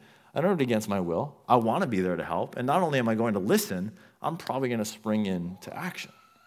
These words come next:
And I wonder if some of us feel like an unknown number to God sometimes when we pray.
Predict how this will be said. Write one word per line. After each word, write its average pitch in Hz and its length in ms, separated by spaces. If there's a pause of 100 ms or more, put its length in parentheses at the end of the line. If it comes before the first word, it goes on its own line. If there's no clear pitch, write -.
(840)
And 123 80
I 127 40
wonder 175 300
if 123 80
some 123 260
of 101 120
us 92 140
feel 107 160
like 98 120
an 98 100
unknown 101 380
number 90 260
to 82 100
God 71 280
sometimes 71 480
when - 100
we - 120
pray. - 200